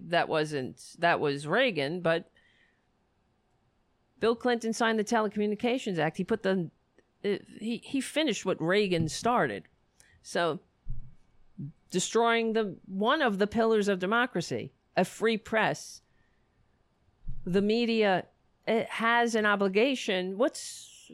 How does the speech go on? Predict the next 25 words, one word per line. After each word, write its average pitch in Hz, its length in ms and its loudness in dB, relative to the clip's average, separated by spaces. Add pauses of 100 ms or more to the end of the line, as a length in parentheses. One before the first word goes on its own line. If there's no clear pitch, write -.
(360)
what's 240 380 -8
the 247 140 2
obligation? 247 800 0
They 190 120 0
have 202 200 0
an 196 120 2
obligation 190 600 0
to 190 100 -2
democracy, 220 680 0
supposedly. 165 840 -2 (840)
They 190 220 2
have, 165 320 0
but 185 300 2 (200)
in 185 240 0
reality, 208 640 2
they 233 140 2
have 254 140 2
an 240 100 2
obligation 180 760 0 (180)
to, 170 260 -2 (280)
to, 175 360 -2 (120)
to 180 100 -6
greed, 165 480 -6 (640)
as 185 260 0
usual. 175 640 -2